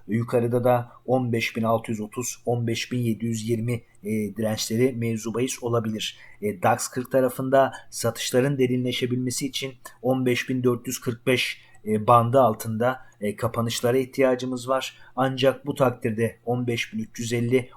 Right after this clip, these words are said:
on beş bin iki yüz altmış seviyelerine, e, geri çekilişleri gözlemleyebiliriz. E, fakat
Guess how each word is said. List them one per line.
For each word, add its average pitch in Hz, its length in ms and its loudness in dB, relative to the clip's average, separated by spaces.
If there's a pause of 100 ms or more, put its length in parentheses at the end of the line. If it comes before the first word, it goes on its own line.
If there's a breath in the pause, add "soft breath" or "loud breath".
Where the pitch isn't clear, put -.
on 123 200 0
beş 117 240 -2
bin 120 80 -4
iki 117 200 -6
yüz 113 120 -6
altmış 120 680 -4
seviyelerine, 117 840 0 (200 loud breath)
e, 107 100 0
geri 117 260 2
çekilişleri 113 600 -4
gözlemleyebiliriz. 123 1040 -4 (200 loud breath)
E, 110 160 0
fakat 123 440 0